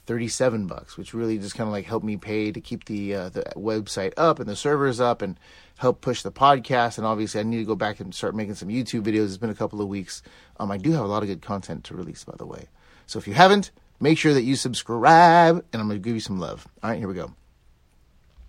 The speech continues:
So I said all that because next thing you know, I get back into, naturally, um, I, I end up having to, you know, like, put more up on the plate than I was putting <laughs> at the time, right?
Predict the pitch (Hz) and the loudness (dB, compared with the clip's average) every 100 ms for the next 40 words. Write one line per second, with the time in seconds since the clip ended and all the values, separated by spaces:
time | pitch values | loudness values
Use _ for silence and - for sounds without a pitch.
0 | - - - 190 190 156 151 170 - - | -18 -6 4 10 12 12 10 4 -2 -20
1 | - 113 - 208 180 147 139 120 - 147 | -10 -4 4 10 10 10 4 2 2 6
2 | 131 113 104 135 - 123 127 123 113 110 | 6 4 0 -4 -4 -2 0 2 2 0
3 | 117 113 - 147 175 - 95 107 139 - | -2 -4 -2 0 0 -2 -6 -4 -6 -10
4 | - _ - 110 131 127 - 98 101 120 | -20 _ -10 -2 -2 -2 -4 -6 -4 -6
5 | - _ _ _ - 107 101 117 120 120 | -10 _ _ _ -8 -4 -2 0 0 0
6 | 113 113 110 - 117 107 110 110 110 113 | -2 -2 -2 -4 -6 -4 -4 -4 -2 -4
7 | 101 98 98 98 _ _ _ _ _ _ | -4 -4 -4 -6 _ _ _ _ _ _
8 | - 127 113 123 127 127 117 120 - 123 | -4 -2 0 2 4 4 4 -2 0 0
9 | 120 113 131 123 123 117 113 101 - 135 | 0 -2 -2 -2 -2 -2 -2 -4 -6 -2
10 | 123 - 160 160 156 214 220 - - - | 0 0 0 4 6 6 2 -4 -18 -10
11 | - 135 160 165 | 4 8 10 8